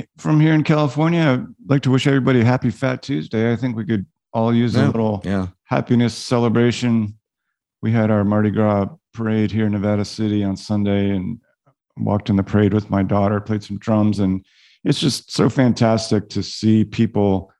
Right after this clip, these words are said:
Speaker 1: out enjoying themselves, dressing up, and it's something that I, we really need. So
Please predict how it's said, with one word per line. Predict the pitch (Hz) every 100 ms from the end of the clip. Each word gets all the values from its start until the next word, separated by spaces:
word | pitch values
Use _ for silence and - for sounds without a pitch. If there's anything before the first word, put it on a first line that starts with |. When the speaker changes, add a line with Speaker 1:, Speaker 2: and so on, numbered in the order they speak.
| _ _
Speaker 1:
out | 107 104 107 - _ _ _ _ -
enjoying | 104 101 113 110
themselves, | 101 110 104 101 95 - - _ _ _ _ _
dressing | - 120 117
up, | 110 107 104 - -
and | 95 95 92 95
it's | 95 -
something | - - 107 - 101
that | 98 92 90 - _
I, | 92 98 101 - -
we | 95
really | 92 95 92
need. | 90 90 90
So | - - - -